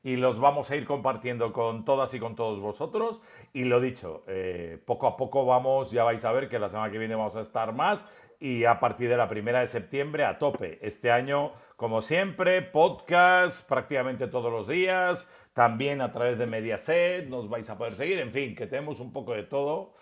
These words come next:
y a la carta para disfrute y goce del personal. Eh, señoras y señores, hay que empezar por los Rams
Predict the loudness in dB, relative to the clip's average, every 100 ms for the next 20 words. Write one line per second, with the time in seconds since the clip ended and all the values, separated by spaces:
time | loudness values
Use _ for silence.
0 | -20 _ -6 0 2 2 2 2 2 0
1 | 0 0 0 0 -2 -8 -8 -8 -6 -6
2 | -4 -4 -6 -6 -6 -8 -14 -14 -20 -20
3 | -20 _ _ _ -20 -20 _ 0 6 6
4 | 6 2 0 0 2 2 2 -2 -6 _
5 | _ _ -12 -4 0 2 2 0 -2 0
6 | 2 2 -2 -2 0 0 2 4 4 4
7 | 2 2 2 0